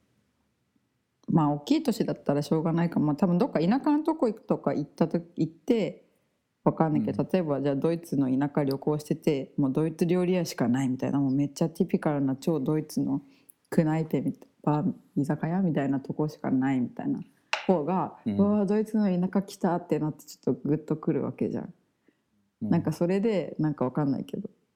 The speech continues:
Speaker 1: まあ、普通にベルリンとか来て全然ドイツ料理屋ないみたいな。なんか、っていうよりは、
Speaker 2: <laughs> そりゃそうだわ。
Speaker 1: うん、まあ、ちょっとベルリンは変だけど。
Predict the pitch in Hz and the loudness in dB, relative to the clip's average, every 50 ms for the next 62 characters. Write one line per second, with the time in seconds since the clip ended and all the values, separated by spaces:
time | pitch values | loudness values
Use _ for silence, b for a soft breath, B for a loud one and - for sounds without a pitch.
0 | _ _ _ _ _ _ _ _ _ _ _ _ _ _ _ _ _ _ - - | _ _ _ _ _ _ _ _ _ _ _ _ _ _ _ _ _ _ -20 -20
1 | _ _ - - 165 156 160 170 160 170 147 - 165 165 147 143 156 156 165 165 | _ _ 0 2 2 4 2 2 2 0 0 0 0 0 0 0 0 0 0 0
2 | 175 170 170 - - 165 165 160 165 - - 160 156 151 151 160 160 160 165 165 | 0 -2 -2 0 0 0 0 -2 -4 -2 -2 0 0 0 0 0 0 0 0 0
3 | 160 160 160 160 160 156 156 - 160 151 160 160 156 156 156 139 127 120 127 120 | 0 0 0 0 0 0 -2 -2 0 0 0 0 0 0 0 0 0 -2 -2 -2
4 | 120 - - - - - - - - - - - _ _ _ _ _ _ _ _ | -2 -2 -4 -6 -6 -6 -8 -8 -8 -8 -10 -12 _ _ _ _ _ _ _ _
5 | _ _ _ _ _ _ _ _ _ _ - - 175 170 165 143 - - 131 - | _ _ _ _ _ _ _ _ _ _ -2 0 2 2 2 2 0 -2 -2 -4
6 | - 214 - - - _ _ _ _ - 190 175 165 165 - - - 185 185 196 | -4 -8 -14 -20 -20 _ _ _ _ 0 2 2 2 0 -2 0 2 2 2 2
7 | 202 202 190 165 151 147 156 147 143 135 - 175 170 - 98 101 95 - - - | 2 2 0 0 0 0 0 0 0 0 -2 -4 -4 -2 -2 -2 -2 -2 -2 -2
8 | 98 92 - 147 143 139 135 - 160 135 - - - - 139 139 - 180 185 185 | -2 0 2 2 2 2 2 0 -2 -4 -4 -2 -2 0 0 2 2 2 2 2
9 | 180 175 175 165 175 156 - 170 - - - - - - | 2 2 0 2 0 0 0 0 -2 -4 -4 -6 -6 -6